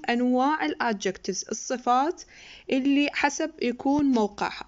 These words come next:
أول شي هنا عندنا descriptive adjectives اللي هي صفات الوصف or adjective of quality، يعني هنا تعطي النوعية، تصف النوعية. وذكرناها مسبقًا بالمحاضرات السابقة.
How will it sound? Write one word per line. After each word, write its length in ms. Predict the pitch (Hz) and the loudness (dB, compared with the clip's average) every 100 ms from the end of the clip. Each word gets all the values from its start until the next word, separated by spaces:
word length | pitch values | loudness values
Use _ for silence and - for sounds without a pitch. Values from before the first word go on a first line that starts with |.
| - | -2
أول 240 | 269 330 | 0 0
شي 240 | 320 - 269 | -2 -4 -2
هنا 260 | 262 240 | 0 0
عندنا 300 | 233 220 202 196 | 0 0 -2 -2
descriptive 640 | 208 233 - 247 254 285 277 240 | -6 -6 -4 -4 -2 -4 -4 -6
adjectives 640 | 208 - 175 - 233 226 208 | -6 -6 -8 -4 -4 -4 -2
اللي 180 | 214 | 0
هي 40 | 196 | 0
صفات 640 | - 196 190 202 226 240 | -4 -6 -2 0 -2 -2
الوصف 600 | 285 262 202 190 226 254 - - - - - | -2 0 0 0 -4 -6 -10 -20 -20 -10 0
or 160 | 220 214 | 2 2
adjective 720 | - 233 226 269 269 - 254 | 0 -2 -2 -6 -6 -6 -6
of 460 | - - 233 202 196 - | -6 -2 -2 -2 -6 -2
quality، 480 | 208 202 185 180 190 | 0 2 0 -2 -2
يعني 360 | 185 - 196 | -2 -2 -2
هنا 220 | 202 196 | 0 0
تعطي 460 | 190 220 - 226 214 | -2 -6 -4 -2 0
النوعية، 600 | 208 202 190 185 190 185 180 | 2 0 0 0 0 0 -2
تصف 300 | - 220 269 262 196 | -4 -2 -4 -4 -4
النوعية. 540 | 190 185 170 165 165 - - - _ _ - - - _ _ - - - - | -2 -2 -4 -6 -6 -10 -18 -20 _ _ -20 -20 -20 _ _ -20 -20 -8 0
وذكرناها 640 | 220 233 240 233 247 254 | 2 2 2 0 0 0
مسبقًا 500 | 226 226 - 226 247 | 0 -2 -4 -4 -2
بالمحاضرات 1400 | 233 190 202 214 - - 190 190 190 196 - 202 202 214 | -2 -2 -2 -2 -4 -4 -4 -4 -4 -4 -4 -2 -2 -4
السابقة. 600 | 247 - 202 185 - - | -4 -6 -4 -6 -6 -10